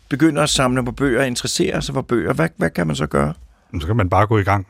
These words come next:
Speaker 2: Ja, der, de er der alle sammen, altså, og, og, og, og hvad skal man sige, jo mere man sætter sig ind i, i noget, jo mere masserer man selv den fascinationskraft frem, som, som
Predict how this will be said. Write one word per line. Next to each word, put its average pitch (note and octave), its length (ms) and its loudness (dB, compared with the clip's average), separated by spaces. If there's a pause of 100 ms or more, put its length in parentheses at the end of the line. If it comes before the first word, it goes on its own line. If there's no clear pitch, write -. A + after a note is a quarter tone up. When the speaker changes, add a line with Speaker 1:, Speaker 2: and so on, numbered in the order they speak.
(100)
Speaker 2:
Ja, F#2+ 220 2 (100)
der, G2 340 2 (120)
de G#2 180 -4
er A#2 160 4
der C#3+ 180 2 (120)
alle A#2+ 220 2
sammen, G2+ 440 0
altså, G2 220 0 (220)
og, F#2+ 420 2 (800)
og, G#2 280 4
og, F#2+ 480 2
og F#2+ 200 0
hvad G#2 220 0
skal A2+ 120 -2
man G2+ 60 0
sige, A2+ 180 0
jo A2 80 2
mere C3 260 4
man A2 280 2
sætter - 340 2
sig G#2 180 2
ind B2+ 220 4
i, F#2+ 360 -2
i - 20 2
noget, G#2+ 480 4
jo A2 140 2
mere A#2 380 4 (480)
masserer A2 520 4
man G2 180 0
selv A#2+ 280 2 (300)
den A#2 220 2 (120)
fascinationskraft G#2 1000 0
frem, A2 280 0 (160)
som, F#2+ 360 -2 (180)
som F#2 320 -4